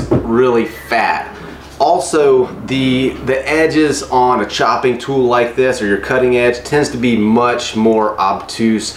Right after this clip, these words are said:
or much steeper angles. Um, and the reason that comes into play when you're slicing something is because once you get beyond that cutting edge, there's just a lot of steel back here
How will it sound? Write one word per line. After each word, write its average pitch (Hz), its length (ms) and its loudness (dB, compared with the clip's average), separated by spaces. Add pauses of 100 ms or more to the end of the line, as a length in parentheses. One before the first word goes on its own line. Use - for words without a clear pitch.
(160)
or - 60 -4
much 110 240 0
steeper - 800 -2
angles. 101 580 -2 (460)
Um, 110 440 0 (220)
and 131 100 0
the 131 60 2
reason 170 400 2
that 147 380 -4 (240)
comes 143 320 -2
into 131 100 0
play 139 320 0
when 131 160 4
you're 107 160 0
slicing 135 640 -2
something 120 560 -2 (280)
is 120 120 0
because 123 320 0
once 160 340 -2
you 165 80 -4
get 147 300 0
beyond 120 560 2
that - 360 -2 (160)
cutting 165 440 0
edge, 110 320 0 (300)
there's 139 160 2
just - 160 0
a 117 80 0
lot 117 360 2
of 110 80 -2
steel 151 640 2
back 104 380 0
here 104 520 0